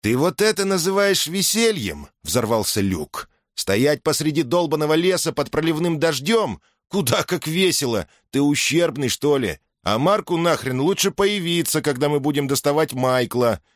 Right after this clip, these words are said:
Вчетвером они подняли гроб и едва ли не волоком дотащили его до края могилы и бесцеремонно бросили на заготовленные стропы. Изнутри донеслось "Ой!", и приятели довольно захихикали.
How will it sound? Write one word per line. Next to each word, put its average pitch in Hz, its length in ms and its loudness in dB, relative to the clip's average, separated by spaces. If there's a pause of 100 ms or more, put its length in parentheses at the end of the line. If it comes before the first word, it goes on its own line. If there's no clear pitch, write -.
(460)
Вчетвером - 460 0
они 127 380 0
подняли 98 400 0
гроб 143 420 0 (140)
и 98 120 -2
едва 113 280 0
ли 107 100 0
не 98 100 0
волоком 90 460 0
дотащили 87 540 -2
его 78 180 -2
до 80 120 -2
края 85 300 -2
могилы 104 600 0 (200)
и 143 100 -2
бесцеремонно 117 800 0
бросили 95 760 0
на 90 160 0
заготовленные 82 720 -2
стропы. - 640 -4 (500)
Изнутри 147 720 2
донеслось 123 760 0 (260)
"Ой!", 127 460 0 (380)
и 90 100 -2
приятели 104 520 2
довольно 95 460 0
захихикали. 80 840 -6